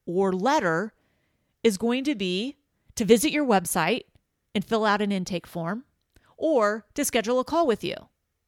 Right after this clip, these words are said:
right? So a call to action is basically, what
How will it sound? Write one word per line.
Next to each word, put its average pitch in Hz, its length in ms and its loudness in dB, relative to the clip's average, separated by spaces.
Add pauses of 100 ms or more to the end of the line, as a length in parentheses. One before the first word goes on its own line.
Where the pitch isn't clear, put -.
(380)
right? 208 300 2 (340)
So 233 500 2 (600)
a 196 40 -14
call 294 240 2
to 302 120 0
action 320 520 -4 (300)
is 220 400 4 (460)
basically, 311 680 0 (200)
what 220 460 2